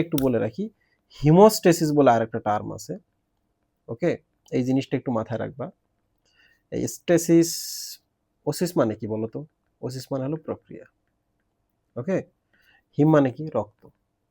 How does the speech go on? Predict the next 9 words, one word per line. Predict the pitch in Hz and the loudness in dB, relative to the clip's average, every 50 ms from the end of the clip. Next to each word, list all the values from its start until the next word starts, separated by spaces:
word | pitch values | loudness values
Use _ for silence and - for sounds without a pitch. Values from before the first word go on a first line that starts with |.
| _ _ _ _ _ _ _ _ _ _ _ _ _ _ _ _ _ - | _ _ _ _ _ _ _ _ _ _ _ _ _ _ _ _ _ -16
স্ট্যাট | - - - 175 170 170 165 | -10 -2 0 0 0 2 0
মানে | 147 131 123 113 | -2 -2 -4 -6
কি? | - 196 233 - - 120 | -10 -14 -14 -10 -8 -8
আটকানো, | 110 - - - - - - - _ _ _ _ - - - | -8 -8 -8 -16 -16 -16 -16 -20 _ _ _ _ -16 -16 -16
স্থির, | - - - 107 - _ - _ _ - | -14 -14 -14 -14 -14 _ -20 _ _ -8
তাই | 127 135 170 202 | -4 -4 -2 -2
না? | 165 - _ _ _ _ _ _ _ _ _ _ _ _ _ _ _ _ _ _ _ _ _ _ _ _ - | -4 -6 _ _ _ _ _ _ _ _ _ _ _ _ _ _ _ _ _ _ _ _ _ _ _ _ -4
তাহলে | 123 123 127 135 131 - | -2 0 2 0 0 0
তোমার | 135 135 143 | 2 2 2